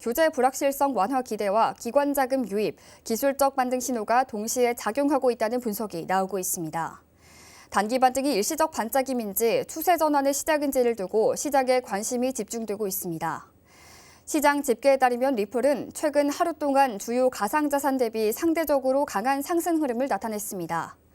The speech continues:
같은 기간 전체 시장이 완만한 회복세에 그친 것과 달리 리플은 규제 환경 변화에 대한 기대가 부각되며 매수세가 유입된 모습입니다. 특히 미국 정치권과 규제 당국에서 암호화폐 제도 정비 논의가 본격화되고 있다는 점이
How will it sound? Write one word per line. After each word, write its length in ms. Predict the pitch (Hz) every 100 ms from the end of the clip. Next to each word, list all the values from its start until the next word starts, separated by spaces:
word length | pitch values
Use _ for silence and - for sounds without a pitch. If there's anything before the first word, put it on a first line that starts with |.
| - - - - -
같은 340 | 196 262 277
기간 360 | 277 262 254 262
전체 320 | 208 220 339
시장이 400 | 349 311 294 320
완만한 480 | 196 220 277 269 269
회복세에 560 | 320 359 - 311 285
그친 340 | 294 226 302 294
것과 280 | 247 240
달리 380 | 226 190 214 165 - - -
리플은 480 | 214 220 247 247 247
규제 240 | 226 285
환경 400 | 320 294 294 294
변화에 320 | 277 226 254
대한 260 | 247 233 240
기대가 340 | 214 214 214
부각되며 720 | 226 208 214 - 196 196 202 - -
매수세가 680 | - 202 330 311 302 294 294
유입된 380 | 202 233 - 254
모습입니다. 720 | 196 190 214 180 170 160 - - _ _ - - - -
특히 340 | 254 262 262
미국 320 | 202 220 294
정치권과 760 | - 202 302 294 277 262 254 247
규제 260 | - 233 311
당국에서 540 | 294 285 254 254 294
암호화폐 560 | 233 196 311 320 339 320
제도 260 | 233 269
정비 280 | 277 269 269
논의가 460 | 214 220 233 226 220
본격화되고 720 | 208 214 294 302 269 247 269
있다는 360 | 196 220 214
점이 340 | 202 190 247